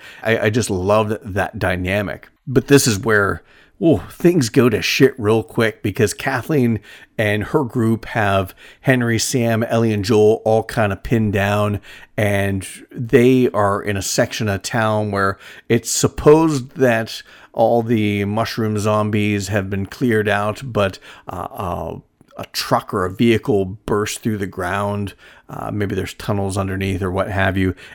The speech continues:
And all of these zombies pour out. And then shit just gets wild. And it's, it's one of those, like, battle scenes, like, uh, you know, the Battle of Pelennor Fields in, in Lord of the Rings,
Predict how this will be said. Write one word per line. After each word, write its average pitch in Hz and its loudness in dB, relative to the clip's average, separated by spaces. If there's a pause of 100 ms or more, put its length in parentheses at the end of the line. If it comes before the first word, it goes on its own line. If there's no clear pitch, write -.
(100)
And 104 -4
all 110 4
of 101 -2
these 101 -2
zombies 90 -2
pour 82 -6
out. 80 -8 (380)
And 101 0
then 107 2
shit - -4
just 92 -4
gets 90 -6
wild. 90 0
And 92 -2
it's, 113 -4 (340)
it's 135 6
one 170 4
of 170 4
those, 120 2
like, 95 -2
battle 98 2
scenes, 82 -8 (280)
like, 104 -2
uh, 151 0
you 104 0
know, 98 -2
the 95 -4
Battle 110 0
of 101 -6
Pelennor 110 -2
Fields 101 0
in, 95 -4
in 92 -6
Lord 104 2
of 101 -10
the 104 -6
Rings, 98 -4